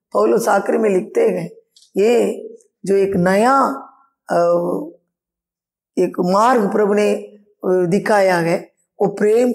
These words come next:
का मार्ग है। अब कोई भी व्यक्ति को देखिए कि even छोटे बच्चों को भी, नहीं तो बूढ़े लोगों को भी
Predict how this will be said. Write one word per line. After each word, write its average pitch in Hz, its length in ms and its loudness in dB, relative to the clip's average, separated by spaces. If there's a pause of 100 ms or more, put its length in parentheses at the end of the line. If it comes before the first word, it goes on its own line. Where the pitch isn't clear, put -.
का 220 120 0
मार्ग 180 360 0
है। 160 300 -6 (640)
अब 170 100 -4
कोई 202 240 2
भी 214 220 2 (420)
व्यक्ति 196 240 0
को 202 160 2
देखिए 175 680 -2 (560)
कि 196 480 -4
even 202 380 -2
छोटे 190 240 0
बच्चों 185 400 -2
को 185 140 0
भी, 175 460 -2 (320)
नहीं 180 120 2
तो 190 500 -2 (320)
बूढ़े 185 320 2
लोगों 180 380 2
को 170 160 -2
भी 170 400 -4